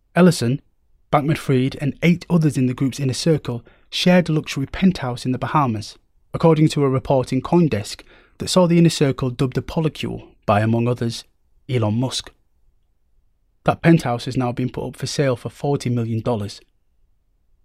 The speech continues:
According to one report, an in-house psychiatrist was on hand to dole out prescription stimulants. Photos of Bankman-Fried at his desk appear to show an empty box of one such medication.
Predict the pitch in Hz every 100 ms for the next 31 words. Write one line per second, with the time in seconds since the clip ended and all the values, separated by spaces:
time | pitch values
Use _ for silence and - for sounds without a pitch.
0 | _ _ - 143 143 135 139 196 170 -
1 | 113 - _ _ _ _ _ 147 165 175
2 | 160 175 165 - 175 - 123 - 131 147
3 | 139 143 131 127 147 131 127 - 139 131
4 | - 131 123 185 196 123 110 - - _
5 | _ _ _ _ _ _ 156 139 143 139
6 | 143 127 135 143 131 - 139 131 135 117
7 | 156 135 - 143 143 131 - - 139 135
8 | 165 - 170 160 - 131 123 151 156 160
9 | - 143 143 - 143 - 113